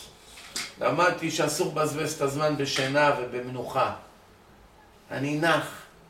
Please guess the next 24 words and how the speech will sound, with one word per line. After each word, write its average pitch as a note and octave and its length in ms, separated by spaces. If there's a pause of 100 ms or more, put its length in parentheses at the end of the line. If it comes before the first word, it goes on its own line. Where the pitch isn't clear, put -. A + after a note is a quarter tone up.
(520)
ממה F3 320
אתה D#3+ 200
נח? D3+ 340 (1080)
הייתה D3+ 360
לי E3 140
טיסה D#3+ 420
ארוכה. D3 520 (1040)
כמה F#3 280
זמן? D#3+ 320 (140)
עשר E3+ 340
שעות E3 340
הייתי D#3+ 200
במטוס, D3 640
אני D3 220
הרוג. C#3+ 360 (240)
מה D#3 140
הוא E3+ 120
עשה D#3 220
במטוס? C#3 680
עשר - 340
שעות E3 320
נחר. C#3+ 300 (1800)
עכשיו F3 320
הוא F3 140